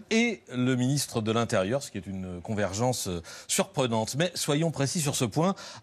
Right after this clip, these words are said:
Armand, euh, Rajabbour n'a jamais été considéré comme un déséquilibré. Arrêté en deux mille seize, il a été considéré comme responsable de ses actes et jugé comme tel. En prison, il a été ensuite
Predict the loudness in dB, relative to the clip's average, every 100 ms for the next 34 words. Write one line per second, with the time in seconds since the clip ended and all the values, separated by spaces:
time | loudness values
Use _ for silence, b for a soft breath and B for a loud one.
0 | 0 2 4 4 6 6 6 4 4 2
1 | 0 2 4 4 2 2 2 2 2 2
2 | 0 -2 -4 -4 -6 -4 -2 0 0 -2
3 | 0 -2 0 4 6 4 2 0 2 4
4 | 2 0 B -2 0 2 0 2 2 2
5 | 2 0 0 0 2 0 0 -2 -2 -2
6 | 0 2 0 2 0 0 -2 0 0 -2
7 | -6 B B -2 0 2 0 2 2 2
8 | -2 -18 _ 2 4 4 4 2 0 0
9 | 2 2 2 B B 0 0 2 4 4
10 | 4 2 -2 B B 0 2 2 2 0
11 | 0 -2 -4 -6